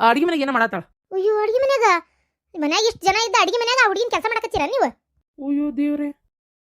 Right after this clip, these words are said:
Speaker 2: ಅಯ್ಯೋ ಪವಿತ್ರ, ನೀ ಬಾ ಇಲ್ಲಿ, ನೀ ಮೊದಲು ಬಾ ಇಲ್ಲಿ. ಎದಕ್ಕವ್ವ? ತಡಿ ಒಂದ್ ನಿಮಿಷ. ಥೋ, ಕೈಯಾರ ತೊಳ್ಕೊಂತೇನ್ ತಡಿವ್ವ. ಹುಂಚೆ ಹಣ್ಣ್ ಮುಟ್ಟೇನಿ. ಇಚ್ಕೇನ್ ಅದನ್ನ? ತಡಿ ಒಂದ್ ನಿಮಿಷ ತಡಿ. ನೀ ತಿಂದ್ರೆ ನೀನು?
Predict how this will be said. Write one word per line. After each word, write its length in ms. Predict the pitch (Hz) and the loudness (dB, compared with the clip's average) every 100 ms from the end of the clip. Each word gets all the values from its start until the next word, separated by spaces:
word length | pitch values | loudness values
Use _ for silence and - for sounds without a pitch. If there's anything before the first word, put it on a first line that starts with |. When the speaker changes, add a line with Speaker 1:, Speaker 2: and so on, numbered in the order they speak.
| _ _ _ | _ _ _
Speaker 2:
ಅಯ್ಯೋ 160 | 381 392 | -4 -4
ಪವಿತ್ರ, 260 | 359 320 415 571 _ - | -2 0 0 0 _ -2
ನೀ 80 | |
ಬಾ 80 | 359 | 0
ಇಲ್ಲಿ, 200 | 254 _ - | 0 _ -2
ನೀ 60 | |
ಮೊದಲು 200 | 440 523 | 2 2
ಬಾ 100 | 508 | 2
ಇಲ್ಲಿ. 240 | 415 226 _ _ _ _ 370 | 0 -6 _ _ _ _ -2
ಎದಕ್ಕವ್ವ? 500 | 480 554 679 605 453 622 | -2 -2 -2 0 2 2
ತಡಿ 220 | 523 605 | 2 2
ಒಂದ್ 160 | 659 679 | 2 -2
ನಿಮಿಷ. 160 | 679 494 - _ | -4 -4 -6 _
ಥೋ, 220 | 392 381 | 2 2
ಕೈಯಾರ 440 | - 659 719 698 587 | 2 -4 -2 0 0
ತೊಳ್ಕೊಂತೇನ್ 400 | 494 480 427 392 | -4 -4 -6 -4
ತಡಿವ್ವ. 220 | 381 359 | -2 0
ಹುಂಚೆ 260 | 370 480 508 | -2 -2 -2
ಹಣ್ಣ್ 120 | 453 | -2
ಮುಟ್ಟೇನಿ. 360 | 392 330 285 359 392 _ _ 277 | -2 0 0 -4 -6 _ _ -12
ಇಚ್ಕೇನ್ 340 | 285 415 320 | -4 0 2
ಅದನ್ನ? 200 | 277 277 | 0 -2
ತಡಿ 180 | 330 403 | -2 -2
ಒಂದ್ 100 | 440 | 0
ನಿಮಿಷ 140 | 392 - | -2 -4
ತಡಿ. 160 | 277 - _ _ _ _ _ _ _ - - _ _ _ _ _ _ _ _ _ _ _ - - | -6 -8 _ _ _ _ _ _ _ -20 -20 _ _ _ _ _ _ _ _ _ _ _ -20 -6
ನೀ 160 | - 466 | 0 2
ತಿಂದ್ರೆ 220 | 480 539 622 | 2 0 0
ನೀನು? 220 | 571 | -2